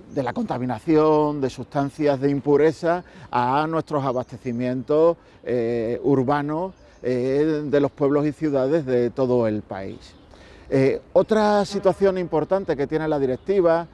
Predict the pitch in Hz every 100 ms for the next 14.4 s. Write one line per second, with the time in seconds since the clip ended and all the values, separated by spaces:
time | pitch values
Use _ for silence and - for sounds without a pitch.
0 | - - - 160 180 - - - - 156
1 | 147 151 151 - 175 180 170 131 - 190
2 | 170 160 156 156 131 - 180 - 170 156
3 | 147 131 - 160 151 - 151 147 139 131
4 | - 123 - 135 160 165 139 147 143 -
5 | - - 123 147 151 151 - 143 131 147
6 | 147 139 131 127 127 135 139 139 143 139
7 | 123 127 120 110 110 117 - 180 131 90
8 | - - - 135 139 135 135 139 - 139
9 | 147 156 170 170 151 135 131 135 - 170
10 | 151 143 131 131 127 117 110 110 110 117
11 | - - 117 143 156 - 175 202 - -
12 | - 139 139 131 127 156 156 151 151 147
13 | 180 185 - 170 180 202 - - - 131
14 | 127 123 120